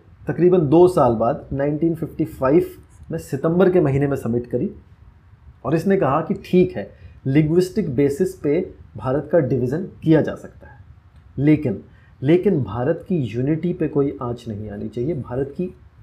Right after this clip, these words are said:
यूनिटी बरकरार रहनी चाहिए। ऐसा नहीं होना चाहिए कि वन स्टेट वन लैंग्वेज, एक स्टेट में एक ही भाषा बोलने वाले लोग रह सकते हैं, ये नहीं होना चाहिए। और फजल अली कमीशन ने जो भी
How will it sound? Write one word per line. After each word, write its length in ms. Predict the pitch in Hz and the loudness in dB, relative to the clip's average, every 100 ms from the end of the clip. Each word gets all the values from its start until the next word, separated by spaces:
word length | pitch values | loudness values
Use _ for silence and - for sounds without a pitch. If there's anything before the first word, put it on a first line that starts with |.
| - _ _ - - - _ - - | -20 _ _ -20 -20 -20 _ -16 -12
यूनिटी 480 | 104 143 185 208 208 | -2 2 4 4 4
बरकरार 440 | 143 131 123 123 | 2 2 0 0
रहनी 240 | 123 123 | -2 -4
चाहिए। 260 | 127 127 143 | -4 -4 -4
ऐसा 380 | - 151 151 180 | -4 -4 0 4
नहीं 180 | 180 180 | 6 4
होना 200 | 160 160 | 2 0
चाहिए 220 | 165 160 | 0 0
कि 100 | 170 | 0
वन 340 | 120 139 165 | 0 0 0
स्टेट 440 | - - 170 165 - | -2 -2 -2 -2 -4
वन 160 | 127 147 | -2 0
लैंग्वेज, 480 | 131 117 113 123 - - _ - | 0 -2 -4 -6 -10 -20 _ 2
एक 240 | 160 170 | 4 4
स्टेट 320 | - 165 165 | 0 0 0
में 220 | 156 175 175 | 0 -4 2
एक 240 | 165 180 | 2 4
ही 140 | 185 | 2
भाषा 280 | 123 139 147 | 2 0 -2
बोलने 300 | 143 139 139 | 0 0 0
वाले 200 | 135 131 | 0 0
लोग 260 | 131 131 123 | 2 2 2
रह 140 | 113 | -2
सकते 280 | 104 - - | -6 -10 -10
हैं, 140 | - - | -10 -8
ये 240 | 135 175 | 0 2
नहीं 200 | 165 127 | 4 2
होना 220 | 107 90 101 | -2 -6 -10
चाहिए। 220 | - - - - - _ _ - - - - - - _ - - - - - - | -16 -18 -20 -20 -20 _ _ -20 -20 -20 -20 -20 -20 _ -20 -20 -20 -20 -20 -6
और 80 | 175 | -4
फजल 380 | 175 160 151 214 | 0 0 4 4
अली 180 | 196 202 | 2 2
कमीशन 380 | 170 175 202 | 2 0 0
ने 120 | 190 185 | 2 2
जो 180 | 143 170 | 2 2
भी 280 | 185 202 | 2 2